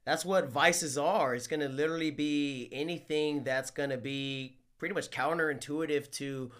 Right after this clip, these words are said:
what it is that you're supposed to be doing. And, like, uh, exactly like what you're saying, I one hundred percent agree that alcohol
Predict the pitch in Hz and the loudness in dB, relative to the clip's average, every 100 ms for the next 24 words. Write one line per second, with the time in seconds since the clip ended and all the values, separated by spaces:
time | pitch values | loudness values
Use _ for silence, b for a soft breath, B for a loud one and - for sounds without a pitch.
0 | B - 139 143 139 143 139 127 131 131 | B -4 2 4 4 2 2 -2 -6 -6
1 | - 127 170 - 135 120 117 113 107 104 | -6 -4 -4 -6 -8 -6 -6 -6 -6 -10
2 | b b - 120 120 117 120 120 131 123 | b b -6 -4 -2 -2 -4 -2 -2 0
3 | 123 117 165 190 175 170 165 - 165 127 | -2 0 0 0 -2 -2 -4 -2 -2 -2
4 | - 143 233 220 185 185 185 170 - 170 | -2 2 4 4 2 0 -2 -4 -2 -2
5 | 143 139 170 160 135 123 - 156 170 139 | -2 -2 -2 0 0 0 0 0 0 0
6 | 143 139 135 | 2 2 0